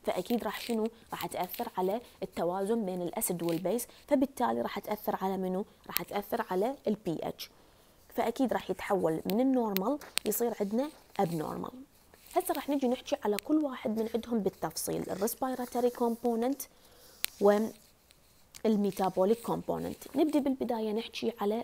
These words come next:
الريسبيراتوري كومبوننت. الريسبيراتوري كومبوننت قلنا متمثل باللنج.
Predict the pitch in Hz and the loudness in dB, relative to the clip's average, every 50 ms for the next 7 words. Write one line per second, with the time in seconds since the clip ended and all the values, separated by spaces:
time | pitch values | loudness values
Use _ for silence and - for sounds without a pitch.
0 | - - 190 185 180 - - - 180 180 180 185 - - 226 240 240 240 - 160 | -6 -6 -4 -2 -2 -2 -2 -4 -6 -6 -6 -6 -6 -2 0 0 0 0 -2 -6
1 | 160 165 - 160 135 131 - - - - - _ _ _ _ - - - - - | -4 -4 -4 -4 -4 -4 -8 -10 -14 -20 -20 _ _ _ _ -20 -20 -20 -4 -2
2 | - - - - - - - - - 269 359 - - 453 427 403 349 302 - 254 | -2 0 0 -4 -14 -10 -4 0 2 2 2 0 -2 -2 0 0 0 0 2 0
3 | 240 233 - 220 214 208 - 233 214 214 226 240 220 202 220 220 214 202 185 180 | 0 0 0 -2 -4 -2 0 0 2 2 2 2 2 2 2 2 2 0 -2 -2
4 | - - 220 233 - - 262 247 233 196 196 180 156 160 151 143 | -2 -4 -4 -2 -2 0 0 0 2 2 2 4 4 2 0 -4